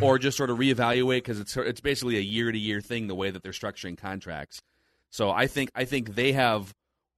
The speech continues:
how far can we go in two thousand twenty-one? Like, can we get back to the playoffs in two thousand twenty-one by fixing the run defense and just sort of, uh, you know, g-, getting back to the way that we did things a couple years ago when we ma-,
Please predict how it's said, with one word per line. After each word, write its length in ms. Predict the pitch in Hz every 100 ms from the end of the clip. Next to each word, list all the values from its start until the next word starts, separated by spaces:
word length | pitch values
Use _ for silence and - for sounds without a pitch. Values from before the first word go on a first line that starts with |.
| _
how 240 | - 127 143
far 220 | 143 131
can 160 | -
we 80 | 131
go 220 | 120 120
in 80 | 117
two 120 | 113
thousand 280 | 117 113 104
twenty-one? 720 | - 113 107 101 101 95 92 90 _
Like, 140 | 104
can 120 | - 123
we 80 |
get 160 | 117 120
back 180 | 120 117
to 60 |
the 80 | 113
playoffs 380 | - 117 110 98
in 80 | 101
two 100 | 110
thousand 280 | 107 92 95
twenty-one 640 | 107 104 95 95 85 82 - -
by 80 | 98 -
fixing 440 | 127 113 - 117
the 80 | 104
run 200 | 107 110
defense 480 | 107 95 101 101 95
and 100 | 92
just 140 | 101
sort 140 | 110 98
of, 200 | 87 - _ _ _ _ -
uh, 300 | 87 85 82 80 _
you 80 | 104
know, 160 | 87 85 _ 113
g-, 100 | - 120
getting 240 | 131 123
back 240 | 107 113 117
to 80 |
the 80 | 107
way 160 | 104 110
that 80 | 101
we 120 | 101
did 240 | 95 104
things 400 | 113 101 98 90 -
a 60 |
couple 240 | - 113 107
years 260 | 107 113
ago 380 | 95 85 76 78 - _ _ _ _ _ -
when 140 | 98
we 120 | 101
ma-, 100 | 107